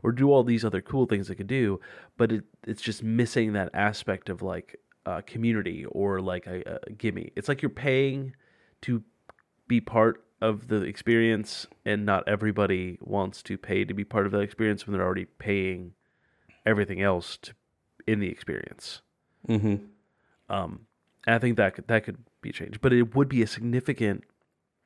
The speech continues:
Speaker 1: boon for the game to have, like, "Hey, this is the story we're gonna be interacting with for six months, and everyone can talk about it. And here's the rules we're doing." And the rules could, like, push changing, like, the meta, or push the game in a different si-, ty-, type of direction,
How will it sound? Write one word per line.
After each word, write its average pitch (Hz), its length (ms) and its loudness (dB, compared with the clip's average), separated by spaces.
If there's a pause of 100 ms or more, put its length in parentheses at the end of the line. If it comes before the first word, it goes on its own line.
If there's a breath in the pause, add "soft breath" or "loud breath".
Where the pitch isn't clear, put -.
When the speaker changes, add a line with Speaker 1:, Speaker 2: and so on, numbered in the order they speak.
(460)
Speaker 1:
boon 104 640 2
for 107 220 2
the 95 100 -4
game 107 440 -2 (380 loud breath)
to 120 80 -4
have, 147 300 4
like, 90 300 -4 (200 soft breath)
"Hey, 175 180 6
this 185 200 4
is 175 80 -2
the 107 80 -2
story 123 340 4
we're 92 140 0
gonna 90 140 -6
be 92 140 -4
interacting 92 400 -4
with 98 120 -12
for 104 100 -18
six - 240 -8
months, - 220 -10
and 95 100 -2
everyone 107 220 2
can 135 120 -2
talk 185 220 2
about - 200 -6
it. - 80 -10
And 107 120 -4
here's 208 200 4
the 123 100 2
rules 160 260 0
we're 104 80 -2
doing." - 360 -10 (320 loud breath)
And 120 180 2
the 117 60 6
rules 151 380 2
could, 101 260 -2
like, 95 280 -2
push 101 320 -2 (240)
changing, 113 540 -4
like, 147 320 -2 (140)
the 147 160 2
meta, 190 440 0 (280 loud breath)
or 107 180 4
push - 380 2
the 120 80 2
game 123 360 6
in 95 80 2
a 98 60 2
different 95 240 -2
si-, 95 260 -4
ty-, 104 220 -2
type 95 300 -6
of - 40 -12
direction, 160 460 2